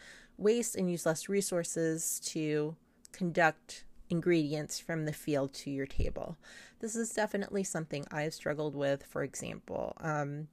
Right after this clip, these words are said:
in my drive to eat less meat and consume more plants, I'm trying to eat a lot of spinach and Brussels sprouts and things like that. Um, but also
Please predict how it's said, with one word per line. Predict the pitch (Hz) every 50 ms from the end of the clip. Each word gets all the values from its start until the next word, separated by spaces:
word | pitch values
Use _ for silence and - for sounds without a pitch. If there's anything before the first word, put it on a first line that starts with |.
| _ - - - _ _ -
in | 180 175 180 180
my | 180 175 175 175 175 170
drive | - - 156 147 143 143 147 -
to | - - -
eat | - 180 - -
less | 160 147 - - -
meat | 262 294 294 285 226 - - - -
and | 160 156 151 151 151 151 - -
consume | - - 175 156 - - 160 156 147
more | 147 143 139 139
plants, | - - - 139 - - - - - - - - - -
I'm | - 165 160 165 170 170
trying | - - - 165 151 156 151
to | 151 -
eat | - 151 143 147 - -
a | - 156
lot | 143 135 135 - - -
of | - 147 135
spinach | - - - 135 123 117 123 - - - - - - - - - - - - - - - -
and | 170 160 151 156 151 143
Brussels | - 156 147 - - 135 -
sprouts | - - - - 139 -
and | 160 160 156 -
things | - 147 151 143 -
like | - - - -
that. | - - - - - _ _ _ _ _ _ - - -
Um, | 175 160 160 151 143 147 143 143 165 156 - - - - - _ _ _ _ _ _ - _ - - - - - - _ _ _
but | - 196 190 175 - -
also | 185 185 196 190 - - - 185 175 165 160 160 170 170